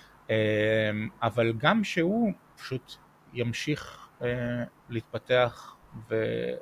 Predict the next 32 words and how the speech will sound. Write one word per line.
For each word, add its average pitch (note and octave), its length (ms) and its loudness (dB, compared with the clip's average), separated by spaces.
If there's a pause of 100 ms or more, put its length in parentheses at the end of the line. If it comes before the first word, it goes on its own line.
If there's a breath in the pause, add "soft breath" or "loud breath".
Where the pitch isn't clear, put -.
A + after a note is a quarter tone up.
כי D3+ 100 -2 (220)
הכל, G#3+ 240 6 (240)
כל A3 140 6
מה A#3+ 80 6
שהוא G3 240 8
צריך E3 300 4
נמצא C3 300 4
אצלו - 140 -2
שם G#2+ 160 -4
בפנים. G#2 340 -2 (180)
זה A2+ 140 0
רק C3 260 2 (180)
עניין B2 240 0
של A#2+ 240 -2 (840 soft breath)
לסגל B2+ 400 2
כישורים C#3 600 2 (260)
ולהתמקצע A2+ 840 2
בהם. F#2 240 -2 (480)
וזה A#2 260 0
מה C3 80 0
שאני A2+ 160 -4
מאחל A2 220 -2
לו, G2 180 0
להצליח A#2 500 -2
פשוט, - 460 -6 (200)
אה, G#2 240 -4
לפתח A#2+ 440 0
את - 80 -6
הכישורים A#2 380 -2
המספיקים A2+ 480 -4
כדי, G2 500 -4 (380)
אה, G#2 240 0